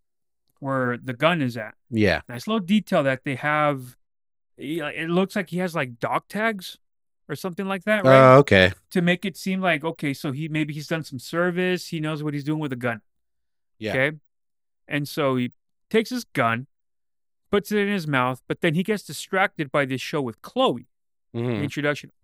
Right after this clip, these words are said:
Speaker 1: Chloe. And this girl is this fucking spoiled brat, sixteen years old, I believe.
Speaker 2: Yeah.
Speaker 1: Very rich.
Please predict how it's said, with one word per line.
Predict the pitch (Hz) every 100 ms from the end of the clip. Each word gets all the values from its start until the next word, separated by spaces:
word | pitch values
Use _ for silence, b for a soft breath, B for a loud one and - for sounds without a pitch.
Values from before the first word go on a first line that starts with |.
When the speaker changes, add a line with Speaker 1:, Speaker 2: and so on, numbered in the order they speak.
| -
Speaker 1:
Chloe. | 202 180 - _ _ _ _ _
And | 151 143
this | 170 -
girl | 180 202
is | 185 139
this | 117 117 -
fucking | - 147 _
spoiled | - - - 147 202 202
brat, | - 147 139 143 _ _ _ _ _ _ _ _ _ _ _
sixteen | - 196 - - 190
years | 196 165
old, | 147 135
I | 123
believe. | 117 120 120 120 - _
Speaker 2:
Yeah. | 98 85 - -
Speaker 1:
Very | 139 160 180
rich. | 139 143 143 - -